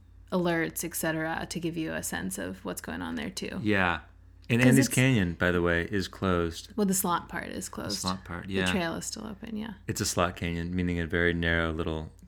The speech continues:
Speaker 2: canyon. I'll read a review. It was short,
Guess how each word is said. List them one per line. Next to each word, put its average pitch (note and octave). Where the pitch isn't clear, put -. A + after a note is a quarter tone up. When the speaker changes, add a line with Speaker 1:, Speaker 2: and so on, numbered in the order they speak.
Speaker 2:
canyon. D#2+
I'll A#2
read F#3+
a G3
review. C#3+
It B2+
was C3+
short, C#3